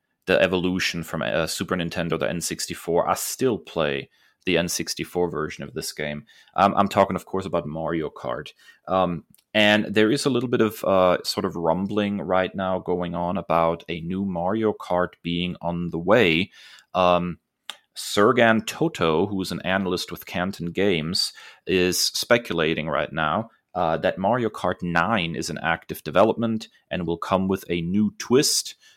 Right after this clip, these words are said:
Uh, and he shared this comment as part of an article on, uh, twenty twenty-two gaming predictions for game industry dot biz. Now, it, it probably bears remembering where the whole Mario Kart situation is standing right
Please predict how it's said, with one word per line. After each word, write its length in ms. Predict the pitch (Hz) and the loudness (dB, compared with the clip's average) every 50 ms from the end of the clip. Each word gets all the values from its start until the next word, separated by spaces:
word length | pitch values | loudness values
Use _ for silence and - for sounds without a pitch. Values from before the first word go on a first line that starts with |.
| _ _ - | _ _ -8
Uh, 160 | 87 85 - | -6 -6 -4
and 160 | - 85 90 85 | -4 -4 -4 -4
he 140 | 90 90 | -6 -6
shared 680 | 87 - - - - 95 92 95 95 95 95 - - - | -6 -4 -4 -2 0 0 2 2 2 2 0 -4 -10 -10
this 240 | 87 92 - - - | -6 -4 -4 -4 -4
comment 440 | - - - 90 87 87 90 90 76 | -6 -6 -2 -2 -2 0 -2 -4 -4
as 140 | - - - | -6 -8 -8
part 380 | - - - 87 87 90 - | -8 -6 -2 0 0 2 0
of 80 | 85 85 | -2 -4
an 100 | 82 78 | -6 -6
article 540 | - 82 87 87 85 82 - - 90 90 90 | -2 0 0 0 0 -2 -6 -6 -4 -4 -4
on, 260 | 78 76 73 76 73 - - | -4 -6 -8 -10 -12 -8 -6
uh, 160 | 80 73 64 - - | -4 -4 -4 -6 -10
twenty 280 | - - 107 101 101 | 0 2 4 4 4
twenty-two 440 | - - - 101 95 90 - - 101 | 2 2 0 0 0 0 0 -2 -2
gaming 360 | - - 87 92 98 95 95 | 2 4 4 4 4 2 -2
predictions 720 | 87 - - - 85 82 - - - - 80 82 - - - _ - - - _ _ | -6 -8 -8 -6 -6 -6 -6 -8 -10 -10 -10 -10 -12 -14 -16 _ -20 -20 -20 _ _
for 360 | - - - 90 82 78 80 - | -20 -8 -4 -2 -2 -2 -2 0
game 320 | - 92 92 98 98 - - | 2 2 2 2 2 -2 -4
industry 760 | 92 95 95 95 90 92 - - - - - 92 92 85 - _ | -4 -4 -4 -4 -4 -4 -6 -6 -8 -6 -4 -4 -4 -4 -2 _
dot 300 | - - 78 82 - - - _ | 2 2 2 2 0 -6 -8 _
biz. 540 | 87 90 87 76 65 60 - - - - - - _ - - - - - _ _ - | 0 0 0 0 -2 -2 -2 0 0 0 -2 -6 _ -20 -20 -20 -20 -20 _ _ -4
Now, 340 | 85 90 87 87 85 78 - - _ _ _ | 2 4 6 6 6 4 2 -2 _ _ _
it, 180 | - 107 98 - - | 4 4 4 4 0
it 140 | 101 - - | -6 -6 -6
probably 720 | - - - - 139 160 160 127 110 110 104 92 - - _ | -10 -10 -4 0 4 4 4 4 4 2 2 2 0 -2 _
bears 420 | - 90 90 92 92 90 87 - - | 0 2 2 2 2 0 -2 -4 -4
remembering 680 | 90 87 82 82 90 90 85 92 87 85 85 85 82 | -4 -2 -2 -2 -2 -4 -4 -4 -4 -4 -4 -4 -2
where 320 | 85 80 80 82 87 87 | 0 2 2 2 2 0
the 140 | 87 87 82 | 0 -2 -2
whole 240 | 80 92 90 87 85 | 0 0 0 0 0
Mario 340 | 76 67 64 76 82 80 78 | 0 0 2 2 2 0 0
Kart 300 | - - - 87 - - | -2 -2 -4 -4 -4 -4
situation 580 | - 87 - - - 82 82 85 82 - 85 | -8 -8 -8 -6 -4 -4 -4 -4 -4 -6 -6
is 80 | 82 - | -6 -4
standing 600 | - - - - 76 76 80 87 82 87 85 80 | -4 -6 -4 -4 -4 -4 -4 -4 -4 -6 -6 -6
right 180 | 67 64 67 | -6 -6 -6